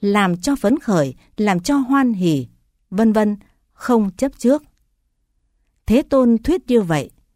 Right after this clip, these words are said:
Sau khi bậc Thiện Thệ nói như vậy xong, bậc Đạo Sư lại nói thêm: "Họ biết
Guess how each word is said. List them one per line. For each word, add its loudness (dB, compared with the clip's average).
Sau 0
khi 2
bậc 0
Thiện -2
Thệ -2
nói 0
như 4
vậy -2
xong, -2
bậc -4
Đạo -2
Sư 0
lại -2
nói 0
thêm: 0
"Họ 0
biết -2